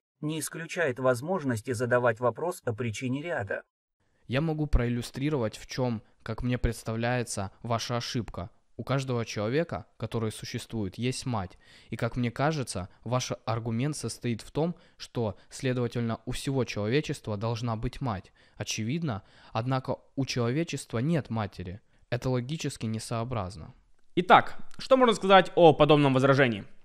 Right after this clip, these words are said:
Speaker 3: Такой атеистический ответ на этот принцип, э, совершает то, что метко назвали ошибкой такси. Немецкий философ девятнадцатого века Артур Шопенгауэр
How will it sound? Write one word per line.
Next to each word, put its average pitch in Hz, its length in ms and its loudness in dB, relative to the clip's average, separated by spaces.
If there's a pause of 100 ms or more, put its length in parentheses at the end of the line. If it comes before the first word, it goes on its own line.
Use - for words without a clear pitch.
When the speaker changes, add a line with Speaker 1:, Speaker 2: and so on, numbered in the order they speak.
(680)
Speaker 3:
Такой 254 300 8
атеистический 226 500 4
ответ 233 400 4 (220)
на 165 120 6
этот 160 200 6
принцип, 190 420 2
э, 143 240 8
совершает 165 500 6
то, 226 120 8
что - 180 2
метко 156 400 8
назвали 139 560 8 (180)
ошибкой 147 520 4 (180)
такси. 123 400 -2 (1040)
Немецкий 160 360 8
философ 165 360 6 (160)
девятнадцатого 143 420 4
века 147 280 8
Артур 147 240 4
Шопенгауэр 147 640 8